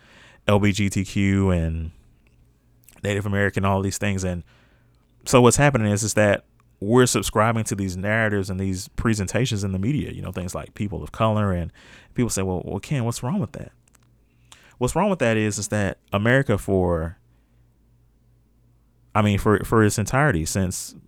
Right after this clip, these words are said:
black folks were brought over here and, you know, in chains on ships, is that there's been an agenda, and it's not just Am-, America, let me, it's worldwide, to totally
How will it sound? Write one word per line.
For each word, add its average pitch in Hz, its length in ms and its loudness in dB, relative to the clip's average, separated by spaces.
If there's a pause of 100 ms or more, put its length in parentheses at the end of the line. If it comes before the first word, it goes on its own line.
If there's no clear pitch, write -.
(360)
black 101 220 4
folks 101 180 2
were 104 60 -2
brought 98 160 4
over 98 120 0
here 101 200 2
and, 95 160 -2
you 92 60 0
know, 90 100 2
in 98 100 0
chains 92 340 -2
on 98 100 -2
ships, - 420 -2 (1080)
is 110 140 2
that 104 360 2 (600)
there's 139 180 0
been 135 160 0
an 101 60 -2
agenda, 95 640 0
and 127 100 2
it's 143 100 0
not 170 140 4
just 147 160 0
Am-, 98 160 0
America, 90 400 -2
let 113 80 0
me, 127 100 -2
it's - 200 -4
worldwide, 123 640 2 (920)
to 104 580 4 (1160)
totally 120 600 -2